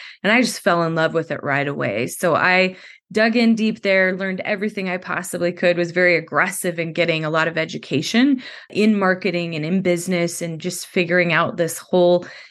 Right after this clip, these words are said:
newer space at that time of digital marketing, and, um, was quite successful with my own businesses at the time,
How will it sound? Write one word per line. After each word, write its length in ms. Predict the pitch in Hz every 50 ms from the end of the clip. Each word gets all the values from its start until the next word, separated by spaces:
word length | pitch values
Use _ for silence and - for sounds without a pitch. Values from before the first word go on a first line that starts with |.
| _ _
newer 540 | 185 185 185 214 247 262 254 247 208 180 185
space 500 | 185 - - - 165 165 185 226 226 196
at 160 | 156 - -
that 280 | 190 196 220 - - -
time 380 | - 190 160 151 160 165 160
of 140 | 160 160 160
digital 360 | - 180 170 170 170 - 160
marketing, 720 | 156 156 147 143 165 170 - 180 160 151 156 156 160 160 - - - - - - _ _ -
and, 640 | 196 190 180 180 180 175 170 170 170 160 - - 170 -
um, 460 | 180 185 170 165 156 151 156 - - - - _ _
was 440 | - 185 190 190 185 180 170 - - - 107 85 - _
quite 240 | - - 240 233 202
successful 560 | - 226 226 - 214 185 190 190 - 196 190
with 180 | 170 170 170 -
my 200 | 170 160 143 101
own 200 | 175 254 254 254
businesses 540 | 240 220 214 226 214 226 220 - 208 190
at 100 | 196 196
the 80 | 196 196
time, 400 | 190 - 208 185 185 185 185